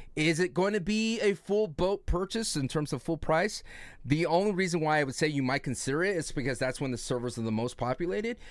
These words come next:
Granted, this is cross-play, so everybody will be able to play with each other in this platform, in any platform. So, I mean, you, you may not have to rush out to it, but I just think in today's market, it's hard. It's really hard to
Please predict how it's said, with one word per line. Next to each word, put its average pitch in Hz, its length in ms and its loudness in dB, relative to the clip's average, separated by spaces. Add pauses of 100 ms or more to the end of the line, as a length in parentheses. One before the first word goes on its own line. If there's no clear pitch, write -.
(160)
Granted, 139 300 0
this 135 200 -4
is 147 240 -2
cross-play, 143 560 -2
so 127 260 -4
everybody 123 600 -2
will 117 180 0
be 113 180 -2
able 113 160 -2
to 101 80 -6
play 113 260 -2
with 131 200 -4
each 139 160 -2
other 160 360 -2
in 127 180 0
this 127 180 -2
platform, 139 560 -2
in 113 120 0
any 120 220 -2
platform. 147 480 -2 (340)
So, 139 280 2
I 123 80 -2
mean, 127 380 0
you, 139 160 -2
you 135 160 -2
may 139 120 2
not 131 160 2
have 127 140 0
to 117 80 -4
rush 120 260 2
out 120 200 -2 (100)
to 226 220 2
it, 165 260 0 (380)
but 131 320 2 (100)
I 143 120 4
just 147 260 -2
think 139 240 -2 (180)
in 131 240 2
today's 123 520 -2
market, 120 500 0
it's - 140 -6
hard. 113 540 0 (100)
It's - 220 -2
really 127 460 0
hard 107 440 0 (440)
to 110 600 2